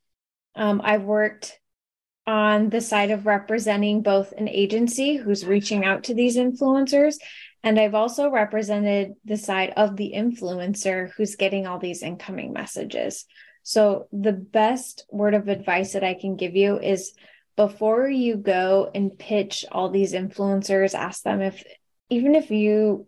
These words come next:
think of, you're giving them free products, so that's really great, who would say no to that? You still need to really get to know these influencers. So I would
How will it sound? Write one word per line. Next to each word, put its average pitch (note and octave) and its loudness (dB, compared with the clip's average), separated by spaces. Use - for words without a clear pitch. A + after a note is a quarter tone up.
think G#3+ 2
of, G3+ -2
you're G3+ 0
giving G#3 2
them G3 0
free F#3+ 0
products, F#3+ -2
so F#3 -4
that's E3 -6
really F#3+ 2
great, F3+ -2
who G3+ 0
would G3 4
say G3 2
no E3+ -2
to G3+ 2
that? G#3+ 0
You A3+ 2
still G3+ 0
need G3+ 2
to G3+ -2
really F3+ -2
get E3+ -6
to - -10
know - -8
these - -8
influencers. - -8
So - -6
I G#3+ 2
would G3+ -2